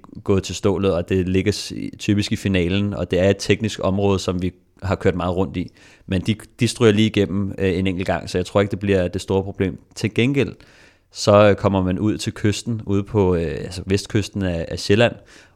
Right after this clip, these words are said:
og kører hele, hele vejen ned til, til Storebælt, øh, og så over der. Så det bliver meget interessant i forhold til, hvordan vinden kommer til at stå den dag, fordi at, øh, kommer den til at komme, øh, vestfra, så kom-, kommer de til at have meget sidevind ned til,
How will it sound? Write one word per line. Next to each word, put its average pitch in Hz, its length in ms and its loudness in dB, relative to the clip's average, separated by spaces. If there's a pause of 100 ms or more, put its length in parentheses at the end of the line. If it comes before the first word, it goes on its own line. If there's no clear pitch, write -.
og 95 120 -2
kører 95 160 2
hele, 107 320 2 (100)
hele 117 180 2
vejen 98 160 4
ned 98 220 2
til, 90 480 0
til - 140 -6
Storebælt, 95 500 -2 (180)
øh, 90 320 0
og - 140 -4
så 98 100 0
over 90 200 2
der. 87 180 -2 (540)
Så 85 360 0
det 87 180 -4
bliver 82 560 -4
meget 98 300 4
interessant 104 500 2
i 95 120 -2
forhold 98 360 2
til, 101 360 2 (180)
hvordan 95 440 2
vinden 98 200 0
kommer 95 240 0
til - 140 -2
at 87 80 -4
stå 95 240 -2
den 90 180 -2
dag, - 220 -2
fordi 87 260 -2
at, 85 220 -4
øh, 85 200 0 (360)
kommer 92 220 2
den 87 80 -2
til - 140 2
at 113 120 4
komme, 104 400 4
øh, 87 100 2
vestfra, 104 520 2
så 101 160 -4
kom-, 95 240 -2
kommer 98 220 0
de 90 60 -2
til - 120 -4
at 92 80 0
have 87 100 -2
meget 87 180 -2
sidevind 113 440 0
ned 113 200 2
til, 104 260 0